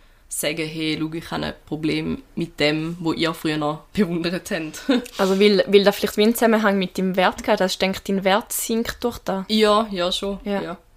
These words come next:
Speaker 2: Okay.
Speaker 1: Und, ähm, ja, da habe ich eigentlich dann so durchgezogen, um es für mich zu behalten, bis ich dann an einem Abend, also ich habe immer wieder so ein bisschen tief gehabt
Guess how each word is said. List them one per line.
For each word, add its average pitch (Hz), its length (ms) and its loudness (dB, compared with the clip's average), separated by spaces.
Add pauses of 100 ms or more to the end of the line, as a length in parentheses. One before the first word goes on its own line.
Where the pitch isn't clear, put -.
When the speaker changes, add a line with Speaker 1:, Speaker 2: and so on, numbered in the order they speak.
(360)
Speaker 2:
Okay. 214 400 -4 (160)
Speaker 1:
Und, 175 640 -4
ähm, 151 580 -2 (220)
ja, 190 180 6
da 202 100 2
habe 175 140 0
ich 156 60 2
eigentlich 165 200 -6
dann 170 200 -4
so 165 360 -4 (560)
durchgezogen, 202 600 0 (100)
um 208 80 0
es 202 100 -8
für 202 120 -6
mich 202 240 -2
zu - 60 -14 (200)
behalten, 208 680 0
bis 196 180 -6
ich 208 140 -6
dann 170 200 -4
an 160 120 0 (120)
einem 175 260 0
Abend, 180 580 0
also 151 160 -2
ich - 80 -12
habe 156 200 0
immer 190 220 -4
wieder 190 160 -2
so 196 140 -4
ein - 60 -14
bisschen 196 200 -10
tief 202 380 -6
gehabt 208 500 0